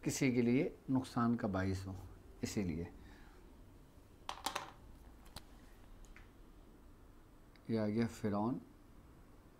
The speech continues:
ठीक है, सेकंड फ़िरौन, हामान। ये नक्श भरने का इस चीज़ का ज़रा ख्याल रखना, इसीलिए मैं थोड़ा सा तवज्जो से आपको समझा रहा हूँ।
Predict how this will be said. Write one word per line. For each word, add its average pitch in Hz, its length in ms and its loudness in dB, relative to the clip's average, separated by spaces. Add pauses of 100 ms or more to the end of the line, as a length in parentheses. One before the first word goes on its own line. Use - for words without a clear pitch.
(1600)
ठीक 113 180 2
है, 131 120 6 (1300)
सेकंड 127 480 0
फ़िरौन, 110 380 -2 (1400)
हामान। 87 800 -2 (1900)
ये 156 160 12
नक्श 147 280 8
भरने 139 300 10
का 160 120 12
इस 143 180 8
चीज़ 156 160 6
का 165 80 12
ज़रा 147 220 12
ख्याल 127 420 12
रखना, 135 280 8 (340)
इसीलिए 147 380 10
मैं 139 140 10
थोड़ा 135 200 12
सा 135 120 8 (100)
तवज्जो 127 320 8
से 143 140 10
आपको 123 220 8
समझा 95 320 4
रहा 85 100 2
हूँ। 85 100 -4